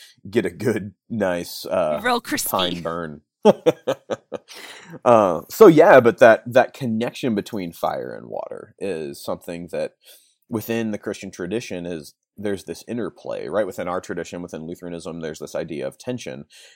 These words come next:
Speaker 1: and that fire and water are not positive, one is positive and one is negative, but that they both have value in appropriate context, right? Like,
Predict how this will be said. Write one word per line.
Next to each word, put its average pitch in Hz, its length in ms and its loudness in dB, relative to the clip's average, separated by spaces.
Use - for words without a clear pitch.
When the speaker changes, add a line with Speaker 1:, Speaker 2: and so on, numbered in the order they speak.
Speaker 1:
and 104 180 -2
that 90 460 -4
fire 110 400 2
and 87 240 -8
water 87 420 0
are 95 160 -4
not 85 400 -8
positive, 101 600 0
one 107 240 2
is 95 100 -8
positive 95 360 0
and 92 100 -10
one 92 160 -2
is 85 140 -12
negative, 87 760 -6
but - 160 -4
that - 220 -12
they 101 180 -2
both 95 760 -4
have 85 720 0
value 82 760 -8
in 90 520 -8
appropriate - 760 -8
context, - 520 -12
right? 90 160 -4
Like, 80 180 -6